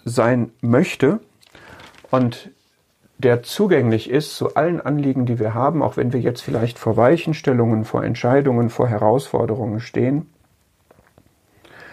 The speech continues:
Und da wir Gott kennen, wenn er uns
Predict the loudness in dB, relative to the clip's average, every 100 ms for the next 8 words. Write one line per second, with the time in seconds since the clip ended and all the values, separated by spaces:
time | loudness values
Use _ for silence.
0 | -20 -20 -20 _ _ _ _ _ _ 0
1 | 2 2 -2 _ 0 2 4 2 4 2
2 | 0 -2 0 4 4 4 2 2 0 0
3 | -4